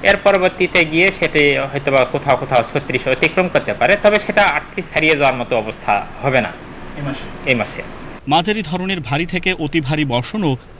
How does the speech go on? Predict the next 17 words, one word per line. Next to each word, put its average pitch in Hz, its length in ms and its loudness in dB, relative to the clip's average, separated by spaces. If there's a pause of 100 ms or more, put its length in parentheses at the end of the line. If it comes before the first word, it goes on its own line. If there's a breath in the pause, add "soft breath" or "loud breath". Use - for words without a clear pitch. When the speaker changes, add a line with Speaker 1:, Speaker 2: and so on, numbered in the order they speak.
Speaker 2:
পাহাড়ি 165 280 6
ঢলের 143 300 2
কারণে 139 360 4
ময়মনসিংহ, 143 680 2
শেরপুর, 143 460 0
জামালপুর 113 460 2
ও 127 60 4
নেত্রকোনা 127 540 0
জেলার 127 260 4 (420 loud breath)
নিম্নাঞ্চলে 151 540 6
বন্যা 143 280 2
পরিস্থিতি 139 480 0
বিরাজ 113 280 4
করতে 127 240 -2
পারে 123 220 2
বলে 113 200 2
জানিয়েছে 117 520 2